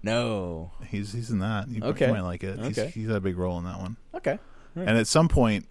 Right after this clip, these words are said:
Speaker 2: it's on my list. This, there's this poster behind you over here, The Visitors.
Speaker 1: Oh.
Speaker 2: It's, uh, Elia Kazan's last film, and, uh,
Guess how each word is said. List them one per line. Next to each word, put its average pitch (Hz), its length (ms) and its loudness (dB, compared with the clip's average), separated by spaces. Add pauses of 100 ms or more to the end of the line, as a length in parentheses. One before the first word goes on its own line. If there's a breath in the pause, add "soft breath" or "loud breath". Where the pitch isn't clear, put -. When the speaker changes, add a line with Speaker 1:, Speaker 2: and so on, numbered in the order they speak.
(160)
Speaker 2:
it's 104 160 0
on 135 140 6
my 104 100 4
list. 107 420 2
This, - 260 -2
there's 104 280 0
this 101 140 -2
poster 117 360 6
behind 127 340 2
you 151 100 2
over 147 100 0
here, 160 220 2
The 95 100 0
Visitors. 131 560 2 (420 soft breath)
Speaker 1:
Oh. 196 360 0
Speaker 2:
It's, 175 120 -2
uh, 98 140 2
Elia 107 240 6
Kazan's 101 500 4
last 107 300 2
film, 127 320 4 (140)
and, 95 200 0
uh, 85 420 -2